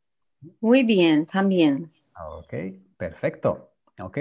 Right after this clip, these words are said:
Speaker 2: y ahora Amy con Emilia.
Speaker 1: Hola, Emilia.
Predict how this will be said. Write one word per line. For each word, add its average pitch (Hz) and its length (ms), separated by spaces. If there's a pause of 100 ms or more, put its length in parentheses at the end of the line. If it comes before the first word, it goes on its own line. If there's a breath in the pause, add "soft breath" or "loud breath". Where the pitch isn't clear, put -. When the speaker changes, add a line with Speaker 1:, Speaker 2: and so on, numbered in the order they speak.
(160)
Speaker 2:
y 104 80
ahora 92 360
Amy 180 540
con 98 240
Emilia. 95 500 (3000 soft breath)
Speaker 1:
Hola, 233 300
Emilia. 208 760